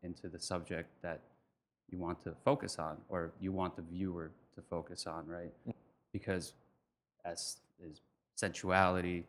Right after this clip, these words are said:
Speaker 1: sex,
Speaker 2: Yeah.
Speaker 1: the curves of a woman, right?
Speaker 2: Yeah, yeah, yeah, yeah.
Speaker 1: So, yeah, I mean, it's kind of like finding those things in the environment and then using it to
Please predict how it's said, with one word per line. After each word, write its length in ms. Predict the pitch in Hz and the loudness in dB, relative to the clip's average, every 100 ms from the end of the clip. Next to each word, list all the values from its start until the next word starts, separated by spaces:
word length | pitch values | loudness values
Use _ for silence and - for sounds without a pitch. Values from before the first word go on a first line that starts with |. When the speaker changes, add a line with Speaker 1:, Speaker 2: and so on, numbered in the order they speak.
| - | -10
Speaker 1:
sex, 540 | - 98 90 87 - - | 0 6 6 4 -2 2
Speaker 2:
Yeah. 140 | 165 - - - - - | 4 2 -8 -20 -16 0
Speaker 1:
the 120 | 104 95 | 2 4
curves 360 | - 113 98 | 6 6 8
of 100 | 101 | 6
a 60 | 98 | 6
woman, 440 | 98 98 98 98 | 6 6 4 2
right? 260 | 92 98 104 - | 2 2 0 4
Speaker 2:
Yeah, 160 | 123 | 6
yeah, 160 | 127 127 | 8 6
yeah, 220 | 151 143 101 | 6 4 0
yeah. 120 | 127 | -2
Speaker 1:
So, 500 | - 107 98 95 95 78 - - 92 | 6 8 10 8 6 2 -8 -10 2
yeah, 280 | 127 123 | 10 12
I 80 | 104 | 12
mean, 320 | 110 110 110 | 12 10 8
it's 140 | 107 - | 6 4
kind 220 | - 117 | 8 8
of 80 | 104 | 10
like 220 | 107 101 | 8 8
finding 840 | - 104 104 104 101 98 98 95 92 - - | 4 6 8 8 6 6 6 2 -2 -10 -2
those 260 | 101 92 - | 2 2 2
things 500 | 98 95 90 - - - _ - | 2 4 2 -2 -12 -20 _ -2
in 300 | 101 92 90 - | 2 2 -2 0
the 100 | 101 | 2
environment 680 | 95 87 98 98 92 90 76 | 2 6 6 6 4 0 -2
and 140 | 92 90 | -2 0
then 260 | 90 90 87 - _ _ - | 0 -2 -6 -18 _ _ 0
using 420 | 98 107 101 95 | 4 4 4 2
it 260 | 92 82 - - _ _ _ | 2 0 -6 -20 _ _ _
to 200 | 101 87 | -6 -6